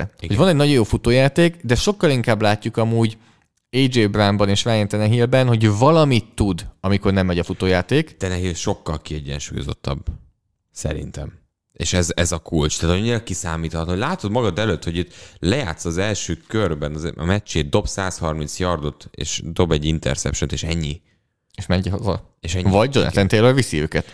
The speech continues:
Speaker 1: Igen, de kevés. Tehát, hogy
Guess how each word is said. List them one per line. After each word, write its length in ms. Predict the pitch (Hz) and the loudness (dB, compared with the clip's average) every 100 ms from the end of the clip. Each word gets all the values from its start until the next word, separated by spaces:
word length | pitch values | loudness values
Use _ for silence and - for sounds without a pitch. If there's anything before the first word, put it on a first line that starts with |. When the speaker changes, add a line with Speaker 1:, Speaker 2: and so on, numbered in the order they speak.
| - _ - _ - _ _ _ _ _ _ _ _ _ | -20 _ -20 _ -20 _ _ _ _ _ _ _ _ _
Speaker 1:
Igen, 440 | - 101 85 80 80 | -4 0 0 -2 -4
de 80 | 101 - | -10 -6
kevés. 540 | 123 107 78 - - | -6 -4 -6 -6 -8
Tehát, 200 | - 85 | -4 -2
hogy 300 | 101 - - | -2 -4 -14